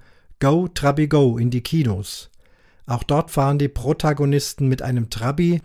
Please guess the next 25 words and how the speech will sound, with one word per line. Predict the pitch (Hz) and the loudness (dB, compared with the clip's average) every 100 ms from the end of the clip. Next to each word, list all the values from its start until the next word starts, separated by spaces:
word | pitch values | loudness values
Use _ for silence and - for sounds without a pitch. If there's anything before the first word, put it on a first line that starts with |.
| - - - | -8 -20 -8
und | 135 123 | -2 0
einem | 120 117 110 | 2 2 0
Dachzelt | 143 - - 123 117 | -2 -4 -2 0 0
nach | 123 | -2
Italien. | 160 - 135 110 107 101 98 _ _ _ - - - - | -4 -4 -4 -4 -6 -10 -14 _ _ _ -20 -20 -20 -4
Das | 131 127 | -2 0
dürfte | 156 160 - 147 | 0 0 -2 0
wohl | 131 143 139 | 4 4 4
mit, | 123 - - - 160 | -2 -4 -12 -10 0
mit | 156 185 - | 2 2 0
einer | 151 156 | 0 0
der | 131 | 0
bekanntesten | 117 113 143 156 147 - 135 | -2 -2 0 -2 -4 -6 -6
Filme | - 131 135 135 127 - - | 2 2 4 0 -2 -14 -6
mit | 113 | -6
einem | 117 147 160 | 0 0 2
Dachzelt | 151 - - 110 - | 0 -2 -6 -8 -6
sein. | 104 110 113 - _ - - - _ - | -8 -8 -10 -16 _ -20 -20 -20 _ -4
Jetzt | 156 - | -4 -2
habe | 151 151 | -2 0
ich | 151 | 0
noch | 147 135 | 0 2
ein | 127 | 0
bisschen | 131 - 131 117 | 0 -2 0 0
recherchiert | 113 - 101 - 160 220 240 | 0 -2 -4 -2 2 2 0